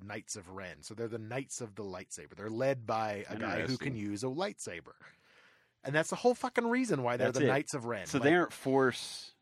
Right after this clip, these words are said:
Speaker 2: I figured they
Speaker 1: they
Speaker 2: were
Speaker 1: are
Speaker 2: force
Speaker 1: force
Speaker 2: users.
Speaker 1: sensitive. They are not force users,
Speaker 2: So,
Speaker 1: supposedly.
Speaker 2: so Finn could have been a Knights of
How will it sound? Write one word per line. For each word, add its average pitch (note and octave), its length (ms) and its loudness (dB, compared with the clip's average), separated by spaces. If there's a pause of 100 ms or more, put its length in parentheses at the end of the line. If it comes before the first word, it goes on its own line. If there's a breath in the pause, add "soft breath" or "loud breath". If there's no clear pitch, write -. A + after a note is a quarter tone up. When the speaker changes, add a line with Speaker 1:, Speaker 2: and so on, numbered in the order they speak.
(120)
Speaker 2:
I A#2+ 80 -2
figured G#2 400 -2
they - 80 4
Speaker 1:
they F3 60 6
Speaker 2:
were F#3 80 10
Speaker 1:
are D#3 40 6
Speaker 2:
force F#3 360 4
Speaker 1:
force E3+ 80 -2
Speaker 2:
users. D#3+ 260 -2
Speaker 1:
sensitive. G#2+ 680 -2
They B2 120 -2
are A#2+ 60 -2
not A#2+ 140 -4
force - 380 -6
users, F#2+ 460 -10
Speaker 2:
So, A#2 140 4
Speaker 1:
supposedly. F#2 540 -2
Speaker 2:
so G2+ 220 0
Finn F2+ 720 -2
could - 160 -12
have D2+ 180 -8
been D#2 200 -8
a D2+ 100 -10
Knights C#2+ 420 -12
of - 80 -20